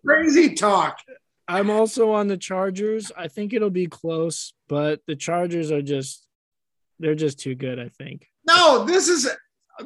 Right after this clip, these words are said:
Speaker 1: tell me you've got real money on this then, or, or you haven't. If you haven't already put real money on this, do it now. Let's <laughs> pause. Let's pause. I'll go to the bathroom and do it right now.
Speaker 2: My,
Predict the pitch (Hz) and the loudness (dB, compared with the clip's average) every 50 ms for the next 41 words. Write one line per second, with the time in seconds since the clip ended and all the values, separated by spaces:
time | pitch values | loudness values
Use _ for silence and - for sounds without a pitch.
0 | 254 - - - 294 330 330 330 320 302 302 285 240 208 269 269 269 254 - - | -18 -14 -4 0 0 0 2 0 0 0 0 0 0 0 0 2 2 0 0 -2
1 | 247 269 285 294 285 285 277 285 330 359 381 349 302 254 208 180 175 175 170 160 | -4 -2 0 0 0 0 -2 -4 -4 -4 -2 -2 -2 -2 -4 -4 -6 -8 -10 -10
2 | - - - 170 156 160 - _ - 247 247 - - - - 440 440 - - _ | -12 -8 -8 -8 -8 -8 -12 _ -8 -4 -4 -4 -4 -4 -6 -6 -6 -6 -10 _
3 | - 247 220 202 220 208 208 - 233 269 302 294 294 269 247 - _ _ _ _ | -8 -6 -2 2 2 2 2 2 0 0 0 2 0 -2 -4 -6 _ _ _ _
4 | 220 214 196 208 220 - 214 247 285 294 302 294 - - 254 262 262 262 247 233 | 0 0 2 2 0 2 2 2 2 2 0 -4 -4 -2 0 2 2 2 2 0
5 | - - 247 262 262 - 233 247 240 233 226 233 240 240 233 233 226 226 214 208 | -2 -2 -2 -2 -2 -2 -2 -2 0 0 0 -2 -2 -2 -2 -4 -4 -4 -4 -2
6 | 208 202 202 - - - 233 233 240 233 - - _ _ _ _ _ _ _ _ | -2 -4 -4 -6 -10 -6 -4 -4 -4 -6 -10 -18 _ _ _ _ _ _ _ _
7 | 175 180 190 208 226 233 214 170 - - - - _ _ _ 143 127 175 170 - | -8 -4 -2 -2 0 0 0 0 -2 -6 -12 -18 _ _ _ -4 -2 -2 -4 -6
8 | - - - - 233 226 214 208 208 214 220 214 208 - - - - _ _ _ | -10 -12 -6 -4 0 2 2 2 4 2 2 0 0 -4 -6 -8 -12 _ _ _
9 | _ _ _ _ _ - 185 180 - - 220 233 233 247 254 247 247 233 220 190 | _ _ _ _ _ -6 -6 -6 -4 -2 2 2 4 4 4 2 2 0 2 2
10 | 208 220 214 214 208 190 160 190 220 254 254 240 - 208 190 190 214 - - 180 | 2 4 6 6 4 4 4 2 2 2 0 -2 -4 -4 -4 -4 -6 -6 -4 -4
11 | - 170 - 185 208 220 233 - - 208 208 214 220 208 208 208 220 247 277 247 | -4 -2 0 2 2 2 2 0 -2 0 2 2 2 0 -2 0 0 2 2 0
12 | 160 117 - - _ _ _ _ _ _ 165 165 175 180 185 185 180 | -2 -4 -8 -16 _ _ _ _ _ _ -2 0 0 0 0 -2 -4